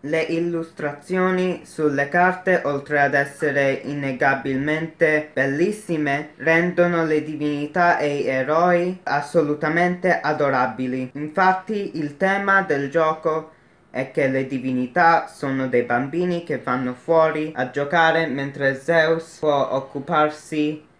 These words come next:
dei suoi divini impegni, ma anche avere un attimo di pace e di riposo.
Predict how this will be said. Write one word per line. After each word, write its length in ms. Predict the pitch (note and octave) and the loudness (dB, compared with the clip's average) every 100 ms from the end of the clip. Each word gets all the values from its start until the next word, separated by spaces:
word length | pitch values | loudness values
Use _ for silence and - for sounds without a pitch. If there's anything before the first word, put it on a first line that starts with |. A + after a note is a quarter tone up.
| _ _ | _ _
dei 260 | - C#3 C#3 | -4 -2 -4
suoi 400 | - D3+ C#3+ C#3 | -6 -2 -2 -2
divini 560 | C#3 D3 E3 E3+ E3+ C3+ | -6 -6 -4 -4 -4 -6
impegni, 800 | C3+ C#3 B2 A#2+ A#2+ A#2 A#2+ _ _ _ _ | -8 -4 -4 -4 -8 -10 -14 _ _ _ _
ma 280 | D3 D3+ D3 | -6 -4 -2
anche 680 | D#3+ F3 F3+ - F#3 F#3 - | 0 0 -2 -2 0 0 -2
avere 640 | C#3+ D3 D3+ C#3+ C#3+ C#3 | -4 0 0 2 0 -2
un 140 | C3+ C#3+ | -4 -4
attimo 500 | D3+ F3 F#3+ F3 D#3+ | -4 -4 -4 -2 -2
di 120 | C3 | -4
pace 480 | B2 C#3 C#3+ D3+ C#3 | -2 0 0 -2 -2
e 180 | C3 A2+ | -2 -4
di 160 | B2+ | -4
riposo. 640 | B2 A#2+ A#2+ G#2+ G#2+ A2 | -4 -6 -8 -8 -8 -12